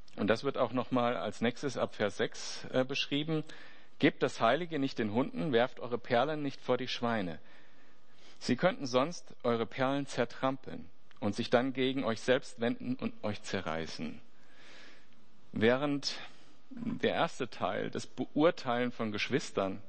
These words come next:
meint, um ihnen zu helfen. Und helfen fängt ja im Gebet an. Das heißt, nicht notwendigerweise, wenn du etwas siehst und selber diesen Fehler nicht hast, dein Balke schon weg ist, heißt es, dass du aktiv werden musst, äh,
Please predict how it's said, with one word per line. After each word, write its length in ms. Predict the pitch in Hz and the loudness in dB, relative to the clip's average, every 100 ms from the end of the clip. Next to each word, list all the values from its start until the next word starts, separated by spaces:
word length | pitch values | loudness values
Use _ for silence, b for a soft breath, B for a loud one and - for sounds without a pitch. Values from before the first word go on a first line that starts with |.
| - | -8
meint, 460 | - 85 92 135 - B B B B - | 0 0 0 -4 -6 B B B B -2
um 260 | 113 113 117 | 2 2 2
ihnen 240 | 104 92 85 | 0 2 0
zu 160 | - | -2
helfen. 480 | 85 110 107 - - - B B B B B B | 4 4 4 -6 -8 -8 B B B B B B
Und 200 | - 98 | -4 4
helfen 320 | 127 139 135 | 4 4 -2
fängt 300 | 120 117 110 | -2 -2 0
ja 100 | 107 | -2
im 160 | 92 98 | 0 -2
Gebet 420 | 95 - 107 - | 0 2 0 0
an. 260 | - 80 - - b b b b - | -4 -4 -4 -8 b b b b -4
Das 180 | - 107 | -2 2
heißt, 300 | 98 98 120 | 0 0 -4
nicht 200 | 123 139 | 0 0
notwendigerweise, 760 | 127 120 113 104 107 113 110 | 2 2 2 4 2 2 0
wenn 120 | 107 | 0
du 80 | 104 | 0
etwas 400 | 104 101 92 - | -2 0 0 2
siehst 360 | 127 131 - - | 0 0 -2 -2
und 180 | 104 | 0
selber 300 | - 104 110 | 4 4 4
diesen 240 | 107 98 95 | -2 -4 -2
Fehler 280 | 117 101 98 | 2 4 2
nicht 280 | 117 - | -2 -2
hast, 220 | 123 - - | -2 0 -2
dein 160 | 101 | 0
Balke 320 | 98 101 101 | 2 2 0
schon 240 | 104 98 92 | -2 0 0
weg 200 | 110 - | 0 0
ist, 220 | 113 - B B | -2 -2 B B
heißt 220 | 98 120 | 2 2
es, 80 | 117 | -2
dass 200 | - - | -4 -2
du 100 | - | -2
aktiv 400 | 90 - 135 - | -2 0 -2 2
werden 260 | 92 87 87 | 2 2 0
musst, 260 | 101 107 - B B B B - - | -2 -2 -6 B B B B -6 0
äh, 260 | 98 95 | 2 0